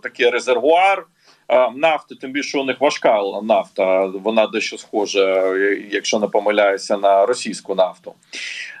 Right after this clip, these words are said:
Е, і тому, е, в такому випадку Сполучені Штати Америки опиняються в досить такій непростій ситуації.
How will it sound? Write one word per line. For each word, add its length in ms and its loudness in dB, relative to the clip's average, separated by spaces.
Е, 320 2
і 440 2
тому, 800 2
е, 200 2
в 40 -20
такому 380 0
випадку 500 2
Сполучені 520 0
Штати 360 -2
Америки 420 2
опиняються 600 0
в 60 -18
досить 300 -4
такій 260 -4
непростій 460 -2
ситуації. 760 0